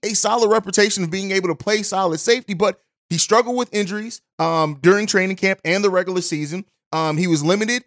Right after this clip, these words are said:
He, he, he only had one tackle <laughs> on the whole season, uh, you know, in the eight games that he played. So, again, he could be brought back on another one-year deal. That could be something that the Bears do because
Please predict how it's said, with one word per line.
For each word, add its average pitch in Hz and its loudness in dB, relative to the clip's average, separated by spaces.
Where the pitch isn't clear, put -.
He, 165 -4
he, 165 -6
he 156 -8
only 220 -2
had 196 0
one 160 0
tackle 170 -4
<laughs> - -4
on 190 0
the 165 0
whole 180 2
season, 170 -4
uh, 156 0
you 185 -2
know, 175 4
in 170 0
the 165 -2
eight 185 2
games 175 -2
that 156 0
he 156 -4
played. 196 0
So, 240 8
again, 202 0
he 208 0
could 254 -4
be 262 -4
brought 185 0
back 208 0
on 202 -4
another 202 2
one-year 214 -2
deal. 220 4
That 165 -2
could 185 -2
be 202 -6
something 202 -6
that 190 -2
the 185 -2
Bears 196 0
do 180 -6
because 196 -4